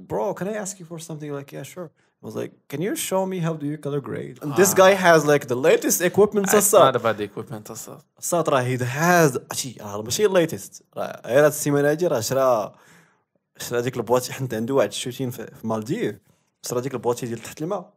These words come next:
Speaker 1: بشي
Speaker 2: آه.
Speaker 1: ألف وخمسمية دولار.
Speaker 2: Oh, yeah, yeah.
Speaker 1: For the camera. هي ديك البواطي ديال الماء، ديك باش
Speaker 2: Oh,
Speaker 1: تكشف
Speaker 2: yeah,
Speaker 1: الكاميرا.
Speaker 2: yeah, yeah.
Speaker 1: ألف وخمسمية دولار. شرا جوج منهم أصاحبي.
Speaker 2: Wow.
Speaker 1: I don't know why.
Speaker 2: لا، د-، دابا he's، ما عرفتش. المهم.
Speaker 1: And maybe he thought that that's gonna make great pictures.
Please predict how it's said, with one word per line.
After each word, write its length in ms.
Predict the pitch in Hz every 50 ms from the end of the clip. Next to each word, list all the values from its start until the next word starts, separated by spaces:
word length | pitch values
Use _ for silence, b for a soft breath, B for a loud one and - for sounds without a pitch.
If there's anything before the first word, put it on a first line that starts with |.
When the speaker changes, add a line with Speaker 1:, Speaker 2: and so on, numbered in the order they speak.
| - -
Speaker 1:
بشي 180 | - - - -
Speaker 2:
آه. 20 |
Speaker 1:
ألف 140 | 156 156 147
وخمسمية 320 | - 147 151 139 131 127 139
دولار. 380 | - 113 - - - 127 123
Speaker 2:
Oh, 40 | 120
yeah, 420 | 120 120 117 113 110 113 110 107
yeah. 40 | 113
Speaker 1:
For 100 | 139 127 120
the 60 | 120
camera. 420 | - 123 117 110 110 104 104 107
هي 60 | 143
ديك 140 | 170 202 208
البواطي 340 | - 117 110 139 151 - 180
ديال 120 | 135 143
الماء، 260 | 143 139 127 117 107 110
ديك 140 | 113 123
باش 80 | - 139
Speaker 2:
Oh, 40 | 135
Speaker 1:
تكشف 140 | 139 139 135
Speaker 2:
yeah, 40 |
Speaker 1:
الكاميرا. 440 | 131 127 127 120 113 113 104 107 110
Speaker 2:
yeah, 40 | 107
yeah. 280 | - - - - - 123
Speaker 1:
ألف 100 | 143 156
وخمسمية 320 | 151 160 156 - 151 135
دولار. 280 | 117 117 120 113 110 110
شرا 220 | - - 127 123
جوج 220 | 120 127 156 143
منهم 320 | 139 131 113 104 107 101 92
أصاحبي. 320 | 85 - - - - - _ -
Speaker 2:
Wow. 240 | - 85 - - - - _ _ _ _ -
Speaker 1:
I 80 | - 120
don't 200 | 139 151 147 -
know 240 | 147 139 127 110 101
why. 380 | 90 90 82 80 - - _
Speaker 2:
لا، 140 | 370 370 196
د-، 200 | 165 160 165 143
دابا 280 | 147 170 190 185 175 180
he's، 60 | 147 135 - - _ -
ما 60 | 156
عرفتش. 480 | 139 120 123 - - - _ _ _ _ _ _ _ 143
المهم. 160 | 113 104 101
Speaker 1:
And 240 | 147 156 156 156 165
maybe 300 | 160 170 196 196 214 190
he 80 | 180
thought 320 | 185 - 185 180 170 147 143
that 200 | 156 151 117 147
that's 200 | 151 151 - -
gonna 220 | 143 139 139 135 139
make 400 | 143 139 - _ _ _ _ 117 120
great 220 | 131 127 127 131 127
pictures. 340 | 117 117 - 117 104 107